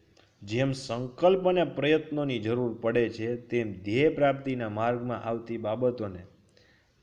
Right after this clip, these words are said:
પાર કરવાની કે સામનો કરવાની જરૂર પડે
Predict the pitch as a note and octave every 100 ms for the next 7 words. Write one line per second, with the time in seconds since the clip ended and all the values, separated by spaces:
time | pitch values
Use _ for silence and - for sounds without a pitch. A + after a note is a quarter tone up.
0 | - G#2 A#2 C#3 C#3+ C#3+ D3 D3 D3 D3
1 | C#3+ C#3 - _ _ - C#3 F2+ - -
2 | _ _ - - G#2 A#2+ C#3 D3+ B2 A#2+
3 | A#2 A#2 A#2 G2+ F#2+ A2 A2+ G#2 F#2+ G2
4 | A#2